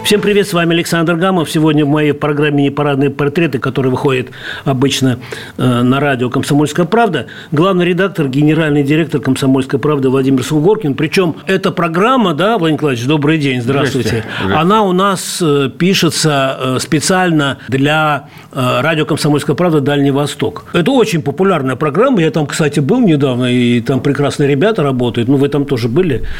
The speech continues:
Speaker 2: Да,
Speaker 1: Э,
Speaker 2: много
Speaker 1: знаете,
Speaker 2: раз.
Speaker 1: да. Почему мы вот, э, пришли с Владимиром Николаевичем? Наше интервью выйдет в спецпроекте К П журнале, который готовится к Восточному экономическому форуму.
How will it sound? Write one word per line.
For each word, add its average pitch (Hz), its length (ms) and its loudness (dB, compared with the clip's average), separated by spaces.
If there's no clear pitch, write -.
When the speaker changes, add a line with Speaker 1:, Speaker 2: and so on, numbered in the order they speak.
Speaker 2:
Да, 107 180 0
Speaker 1:
Э, 71 40 -4
Speaker 2:
много 90 160 0
Speaker 1:
знаете, 127 380 0
Speaker 2:
раз. 117 40 0
Speaker 1:
да. 131 140 -2
Почему 202 300 2
мы 170 160 2
вот, 160 340 -2
э, 147 260 2
пришли 214 460 2
с - 80 -4
Владимиром 165 140 2
Николаевичем? 151 400 0
Наше 147 560 2
интервью 185 300 2
выйдет 156 260 0
в - 60 -10
спецпроекте 165 800 0
К 170 160 0
П 170 340 0
журнале, 151 560 2
который 147 340 0
готовится 143 400 0
к - 60 -6
Восточному 156 540 2
экономическому 156 540 0
форуму. 208 520 0